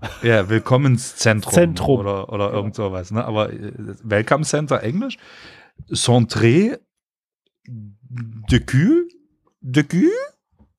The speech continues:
Speaker 1: Würde ich jetzt mal auf, äh,
Speaker 2: D'accueil, d'accueil.
Speaker 1: auf Französisch tippen.
Speaker 2: Mhm.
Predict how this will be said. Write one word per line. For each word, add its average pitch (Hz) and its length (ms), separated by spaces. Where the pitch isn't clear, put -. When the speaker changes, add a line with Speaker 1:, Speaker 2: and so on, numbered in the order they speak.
Speaker 1:
Würde 123 340
ich - 100
jetzt 131 260
mal 117 280
auf, 107 500
äh, 127 40
Speaker 2:
D'accueil, 104 800
d'accueil. 131 500
Speaker 1:
auf 110 160
Französisch 110 760
tippen. 294 420
Speaker 2:
Mhm. 151 280